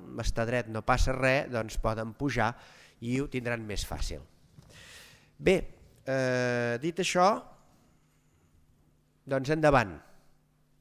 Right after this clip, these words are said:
Vostès tenen la paraula. Doncs mentre esperen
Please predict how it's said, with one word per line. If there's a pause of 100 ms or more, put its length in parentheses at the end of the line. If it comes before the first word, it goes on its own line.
(380)
Vostès
tenen
la
paraula. (4000)
Doncs
mentre
esperen